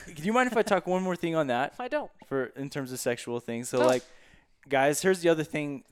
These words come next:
Speaker 1: that, that you might check out, right? When you're, when you're going down on a woman. And we talked a little bit about this.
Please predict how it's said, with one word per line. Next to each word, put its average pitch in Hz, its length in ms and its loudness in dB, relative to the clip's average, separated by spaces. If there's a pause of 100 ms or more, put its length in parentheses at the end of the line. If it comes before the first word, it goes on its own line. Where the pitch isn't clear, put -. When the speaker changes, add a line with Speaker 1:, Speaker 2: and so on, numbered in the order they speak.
Speaker 1:
that, 123 300 0 (420)
that 123 360 -2
you 120 140 -8
might 127 440 -2 (260)
check - 420 -10 (220)
out, 90 300 -12
right? 113 300 -4
When 117 200 -6
you're, 117 320 -4 (140)
when 117 180 -8
you're 110 100 -8
going 110 240 -8
down 107 220 -8
on 101 120 -10
a 95 60 -14
woman. 80 320 -18 (1080)
And 107 80 -14
we 101 80 -14
talked 101 240 -10
a 101 40 -14
little 98 200 -10
bit 95 100 -10
about 90 260 -10
this. 85 300 -14